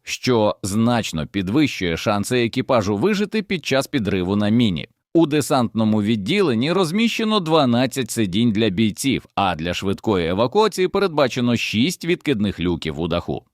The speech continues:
Комфорт екіпажу забезпечують системи кондиціонування, обігріву та витяжки порохових газів, що дозволяє тривалий час працювати в закритому просторі.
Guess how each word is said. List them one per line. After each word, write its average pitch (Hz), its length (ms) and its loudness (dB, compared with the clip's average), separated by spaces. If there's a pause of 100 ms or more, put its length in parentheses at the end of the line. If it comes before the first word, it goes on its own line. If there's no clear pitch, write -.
(140)
Комфорт 139 500 0
екіпажу 104 680 -2 (120)
забезпечують 120 920 0
системи 107 500 0
кондиціонування, 156 1120 0
обігріву 110 680 2
та 95 180 0
витяжки 165 560 0
порохових 113 640 2
газів, 104 380 0 (240)
що - 240 -2
дозволяє 139 680 0
тривалий 85 460 0
час 143 240 0
працювати 143 720 0
в 123 60 -2
закритому 98 720 -2
просторі. 131 640 -2